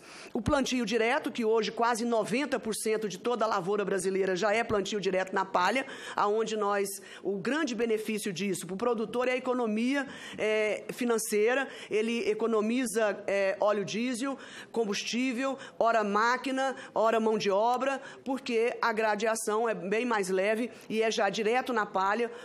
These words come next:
um sistema e um maquinário totalmente diferente. Para o meio ambiente, que agradece muito, o plantio direto faz com que as terras não fiquem assim peladas, vamos dizer,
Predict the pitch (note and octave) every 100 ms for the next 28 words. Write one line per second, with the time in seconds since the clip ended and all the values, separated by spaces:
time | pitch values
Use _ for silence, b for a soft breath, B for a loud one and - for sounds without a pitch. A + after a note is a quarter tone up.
0 | - A3 A3+ G#3+ - A3 G#3+ G#3 G#3 G#3
1 | G3+ G#3 F#3+ F3+ F3+ C4 B3+ G#3+ G#3+ G#3+
2 | B3 G#3 D3+ - B B B D#4 F4 D#4+
3 | C4 B3+ A#3 G#3+ A3 A#3 A3+ G3+ G3 G3
4 | G3+ G3+ A3 D#4 - D#3 B B A3+ B3
5 | C4 - B3+ A#3+ A#3 B3 C4 A3+ A#3+ A#3+
6 | - A#3+ - G#3+ D#3+ B B - G#3 -
7 | - G#3+ G#3+ F3+ G#3+ G#3+ A3+ G#3+ G#3+ G3+
8 | G3+ G3 - A3+ G#3 G#3+ C4+ A#3 F3+ F#3+
9 | F#3 G#3 F3 G#3 C4